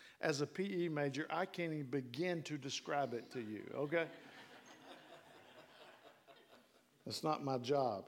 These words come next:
as a pastor. And what that should do, based on what Darwin said, who was a smart man, it should cause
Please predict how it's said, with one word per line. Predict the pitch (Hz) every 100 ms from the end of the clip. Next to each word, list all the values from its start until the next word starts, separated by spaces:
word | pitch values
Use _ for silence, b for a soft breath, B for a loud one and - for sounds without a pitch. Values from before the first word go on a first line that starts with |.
| -
as | 120 113
a |
pastor. | - 127 104 - - - _ _ - - - - - 254 - - - - - - - - _ _ _ - - b b b b -
And | 208 208
what | 254 208
that | 214 208
should | - - 294 330 294
do, | 147 143 107 127 - - _ _ _ _ 156
based | 147 226 - 202
on | 185
what | 175 151 135
Darwin | 123 156 147 135 127
said, | 123 123 113 151
who | 151
was | 135 127
a |
smart | 123 - 139 123 120
man, | 110 107 123 B B B
it | 202 196
should | - 262 247
cause | - 208 180